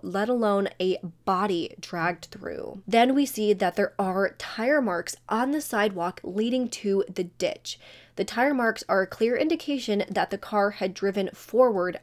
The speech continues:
onto the sidewalk. Once again, there are no tire marks in the parking lot where allegedly he was dragged. There's no scuff marks on the asphalt in the parking lot, once again, where he was allegedly dragged. But there are on the sidewalks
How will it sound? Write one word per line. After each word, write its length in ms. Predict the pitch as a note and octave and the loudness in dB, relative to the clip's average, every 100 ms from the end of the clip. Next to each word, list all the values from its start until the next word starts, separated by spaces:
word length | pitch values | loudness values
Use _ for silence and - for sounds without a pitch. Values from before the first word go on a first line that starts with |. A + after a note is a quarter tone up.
| - | -4
onto 580 | F#3+ A3 A3 - F3+ - | 0 0 -2 -2 0 0
the 180 | - F3 | -2 -6
sidewalk. 800 | - - F#3 F3+ - - - - - - - _ - | -6 -2 0 0 -4 -8 -10 -16 -20 -20 -20 _ -6
Once 300 | F3+ E3+ G3+ | -2 0 0
again, 360 | A#3 C4 F#3 - | 2 2 0 -2
there 180 | F3+ E3+ | 0 0
are 100 | F3 | 0
no 160 | D#3 | -4
tire 280 | - A3+ B3+ | -2 2 4
marks 300 | A#3 G#3 - - | 4 2 0 -4
in 380 | F3+ F3 F#3+ G3+ _ | 2 2 0 -6 _
the 80 | - | -4
parking 420 | G#3 B3+ C4 A3+ | -2 -2 -2 -2
lot 240 | F#3 D#3+ - | -2 -4 -2
where 180 | E3+ E3+ | 0 0
allegedly 520 | D#3+ - F#3+ F#3 G3+ | 0 -4 -2 0 -2
he 180 | G#3+ G#3+ | 0 0
was 180 | A3 | 0
dragged. 440 | G#3+ C4+ A3 B2+ - | 0 -2 0 -2 0
There's 200 | G3 F#3 | 0 2
no 160 | F3 E3+ | 0 -4
scuff 400 | - C4 D4 A3 | -4 -2 0 2
marks 280 | F#3 F3+ - | 2 2 -2
on 100 | F#3+ | -2
the 140 | F#3+ | 0
asphalt 480 | E3 F3 - F3+ - | -2 -2 2 2 2
in 140 | G#3 F#3+ | 0 0
the 60 | |
parking 420 | - - F3 F3 | -2 -6 -6 -4
lot, 260 | E3 F#3 - | -2 -2 -2
once 240 | F3 E3+ | -4 -4
again, 220 | F3 D#3 F#3+ | -6 -6 -6
where 100 | F#3 | -6
he 140 | F#3 | -4
was 160 | F3 E3 | -4 -4
allegedly 420 | D#3 D3 E3 C3+ | -6 -4 -6 -6
dragged. 400 | - C#3+ G3+ - - - _ _ - | -4 -2 -2 -4 -16 -20 _ _ -4
But 260 | - F3+ - _ - | 4 4 2 _ -4
there 220 | G3+ F#3 - | 0 0 0
are 340 | A#3 C4+ A#3+ - | 0 2 2 2
on 140 | F#3 | 0
the 100 | F#3 | 0
sidewalks 720 | F3+ - C#4 D4+ G#3+ F#3+ - | -4 0 2 2 0 -2 -4